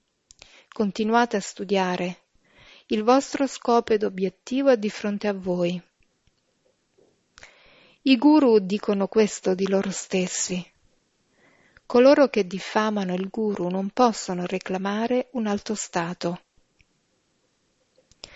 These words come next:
Per questo motivo la gente si spaventa ed evita di essere maledetta da costoro.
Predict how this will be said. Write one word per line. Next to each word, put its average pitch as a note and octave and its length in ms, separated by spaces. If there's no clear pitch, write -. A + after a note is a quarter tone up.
Per A#3+ 160
questo D4 380
motivo F3+ 520
la F3 140
gente G3+ 440
si - 160
spaventa G3 840
ed A3+ 220
evita A3 460
di G#3+ 160
essere G#3 640
maledetta G3+ 640
da F#3 140
costoro. F3+ 800